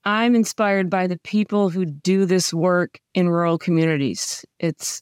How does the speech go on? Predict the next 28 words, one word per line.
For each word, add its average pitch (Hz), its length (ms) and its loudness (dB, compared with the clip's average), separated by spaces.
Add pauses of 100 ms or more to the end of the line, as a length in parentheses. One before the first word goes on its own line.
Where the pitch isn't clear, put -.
it's - 260 -4
not 208 360 0
easy 175 480 2
work. 160 440 -2
And 165 280 0 (500)
the 175 120 -4
people 226 360 0
that 196 160 2
I 185 100 2
work 180 300 0
with 175 460 0 (100)
around 170 540 0
the 175 80 -2
state - 680 -4 (100)
and 165 200 -2
people 180 300 0
I've 165 140 0
seen 170 280 0
doing 170 280 0
this 160 200 -2
work 170 180 -2
in 165 80 0
other 165 240 0
states 156 400 -2
at 160 140 -2
the 160 80 -4
community 170 500 -2
level 151 380 -2